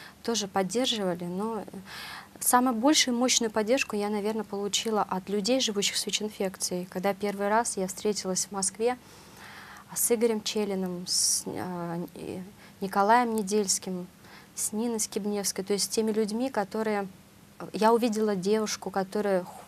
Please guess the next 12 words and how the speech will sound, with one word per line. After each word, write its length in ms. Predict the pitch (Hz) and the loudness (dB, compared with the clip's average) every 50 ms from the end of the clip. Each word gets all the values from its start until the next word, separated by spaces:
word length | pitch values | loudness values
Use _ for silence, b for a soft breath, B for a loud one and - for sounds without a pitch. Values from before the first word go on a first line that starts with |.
| - - | -2 2
беременная, 640 | 208 208 208 220 233 226 220 208 202 196 196 196 185 | 4 6 6 6 6 6 4 2 2 0 0 0 -2
и 100 | - 190 | 0 0
я 120 | 190 196 | 0 0
поняла, 300 | 190 202 196 196 196 214 214 | 0 0 0 2 2 2 2
что 220 | - - - 190 | 0 -2 -2 -2
и 140 | 185 180 175 180 - - B B B B B B B B B B - | -2 -2 -2 -6 -12 -18 B B B B B B B B B B -8
жизнь 280 | - 185 196 190 185 | -4 -2 -2 0 0
на 100 | 190 190 196 | 0 0 0
этом 180 | 190 190 190 | 0 0 0
не 60 | 190 180 | 0 0
заканчивается, 840 | 180 190 190 - 190 196 214 208 - - 190 185 180 175 - - 180 | 0 -2 -2 -2 -4 -2 -2 -4 -6 -4 -4 -4 -4 -6 -6 -6 -4
что 640 | - - - - 190 180 175 175 175 175 170 170 | -4 -4 -4 -4 -6 -4 -4 -2 -2 -2 -2 -4